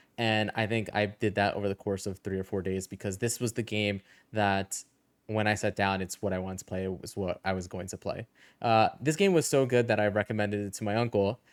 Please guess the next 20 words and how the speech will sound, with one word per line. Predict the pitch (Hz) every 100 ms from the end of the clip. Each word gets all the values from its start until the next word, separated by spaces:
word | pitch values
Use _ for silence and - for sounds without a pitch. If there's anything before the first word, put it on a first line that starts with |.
| _ _ -
and | 123 113 113 107
actually | 120 - 127
bought | 117 113
it | 113 104
for | 110 104
him | 104 98
as | 98 98
a |
gift. | 95 98 98 - -
And | - 107 104
then | 107 107 104 98 _ _ _
he | - 165 165 170
played | - 135 123 117
through | 113 110
it, | 107 -
and | 110
he | 104 135
was | 135 -
calling | - 113 110
me | 104 104 104